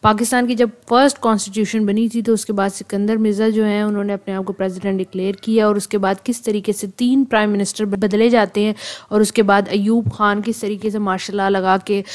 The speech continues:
हुकूमत के अंदर आते हैं। आज की इस वीडियो में हमने तीनों गुजरे हुए प्राइम मिनिस्टर, जिनकी डेट्स यहाँ पे लिखी हुई हैं, फर्दर लेक्चर में भी डिस्कस करेंगे।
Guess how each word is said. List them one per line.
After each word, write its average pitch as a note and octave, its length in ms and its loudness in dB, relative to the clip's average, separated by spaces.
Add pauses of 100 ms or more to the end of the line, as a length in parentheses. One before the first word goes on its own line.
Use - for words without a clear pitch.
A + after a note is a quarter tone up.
(240)
हुकूमत G#3+ 360 2
के - 80 0
अंदर G#3 220 4
आते F#3+ 220 2
हैं। G#3 80 0
आज G3+ 200 0
की A3+ 100 -2
इस G#3+ 120 -4
वीडियो A3 240 2
में A3 180 2
हमने G#3 280 0
तीनों A#3+ 400 2
गुजरे A3 260 2
हुए G#3+ 200 4
प्राइम F#3+ 260 0
मिनिस्टर, G3 380 -2
जिनकी G3 320 -2
डेट्स F#3+ 400 -2
यहाँ G3 180 -2
पे F#3 100 -4
लिखी F3+ 280 -2
हुई A#3 220 2
हैं, A3+ 100 0
फर्दर G#3+ 300 0
लेक्चर G3 320 0
में A#3+ 180 4
भी A#3 60 4
डिस्कस G#3+ 360 2
करेंगे। G#3+ 440 2